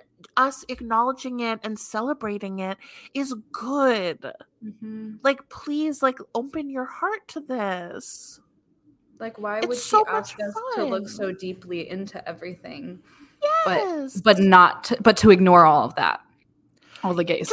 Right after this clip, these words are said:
Speaker 2: stuff.
Speaker 1: just remember, gay pride makes her her. We're celebrating her. Anyways, Madison, did you know that it's an hour in and we have yet to talk about the main part of our
Speaker 2: I
Speaker 1: episode?
Speaker 2: know,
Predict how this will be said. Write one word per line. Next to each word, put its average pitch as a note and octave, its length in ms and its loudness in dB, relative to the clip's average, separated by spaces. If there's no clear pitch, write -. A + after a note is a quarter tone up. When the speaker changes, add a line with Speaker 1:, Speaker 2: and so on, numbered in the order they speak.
Speaker 2:
stuff. - 260 -14
Speaker 1:
just D5 320 -6
remember, F4+ 300 -2
gay D4 320 -6
pride C#4 480 -2
makes B3+ 280 -10
her B3 360 -8
her. G#3+ 580 -8
We're C#4 80 -4
celebrating G3+ 640 -4
her. G3+ 200 -12
Anyways, A3 580 -2
Madison, A4+ 640 8
did D#4+ 180 -2
you B4 100 -4
know D#5+ 240 6
that G#4 80 0
it's F#4+ 120 -6
an B3+ 200 -2
hour A3 360 8
in F#3+ 320 -4
and G3 120 -4
we F#3 120 -6
have F3 120 -4
yet E3 220 -2
to G3 80 -14
talk - 280 -2
about G3 260 -4
the G#3 80 -8
main F3+ 600 -8
part E3 280 -2
of F3+ 100 -4
our F#3+ 160 8
Speaker 2:
I F3+ 180 6
Speaker 1:
episode? F3+ 280 2
Speaker 2:
know, F3+ 720 8